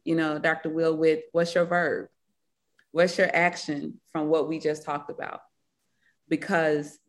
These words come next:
if it's no action at the end, we wasted each other time. If it's no action in the end, we're not gonna see any economic mobility, uh, for Black folks. We,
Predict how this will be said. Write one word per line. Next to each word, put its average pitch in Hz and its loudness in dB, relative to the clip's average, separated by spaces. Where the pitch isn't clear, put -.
if 196 6
it's 233 -2
no 220 -2
action 185 0
at 165 0
the 170 0
end, 156 -4
we 165 -4
wasted 165 2
each 156 -4
other 151 0
time. 143 -10
If 180 -2
it's 196 -2
no 170 0
action 185 2
in 185 0
the 160 0
end, 147 -4
we're 160 -2
not 165 2
gonna 170 -2
see 156 -4
any 160 -2
economic 165 -2
mobility, 151 -4
uh, 147 -2
for 165 0
Black 156 0
folks. - -10
We, 156 0